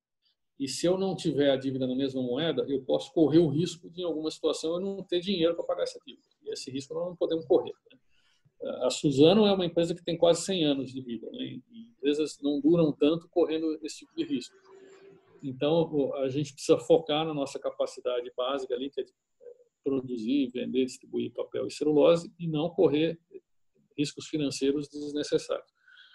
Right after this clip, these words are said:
Então, eh, o primeiro ponto é esse, eu tenho a minha dívida em dólar. E a dívida em dólar, eh, pode ser feita de dois jeitos diferentes. Ela pode ser feita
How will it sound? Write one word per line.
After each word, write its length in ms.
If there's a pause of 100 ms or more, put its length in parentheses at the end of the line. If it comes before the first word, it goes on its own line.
(340)
Então, 640
eh, 420
o 80
primeiro 360
ponto 280
é 140
esse, 180
eu 100
tenho 160
a 20
minha 160
dívida 240
em 80
dólar. 280
E 40
a 60
dívida 380
em 120
dólar, 380 (280)
eh, 140 (140)
pode 200
ser 120
feita 280
de 120
dois 240
jeitos 320
diferentes. 500
Ela 180
pode 200
ser 180
feita 240